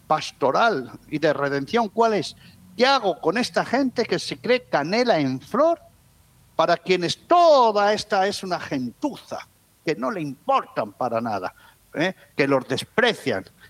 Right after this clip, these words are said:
que están perdidos? ¿Cómo? Dice Jesús, "Yo hago que unos se acerquen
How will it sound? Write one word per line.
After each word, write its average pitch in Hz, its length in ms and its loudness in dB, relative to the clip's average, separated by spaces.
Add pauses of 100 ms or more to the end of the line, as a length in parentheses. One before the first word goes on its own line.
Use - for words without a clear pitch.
que 147 60 0
están 202 480 -2 (160)
perdidos? 135 720 -4 (340)
¿Cómo? 240 640 2 (260)
Dice 208 320 0
Jesús, 175 580 -4
"Yo 165 220 2
hago 180 440 0
que 170 120 4
unos 262 520 2
se 156 80 -4
acerquen 143 680 -4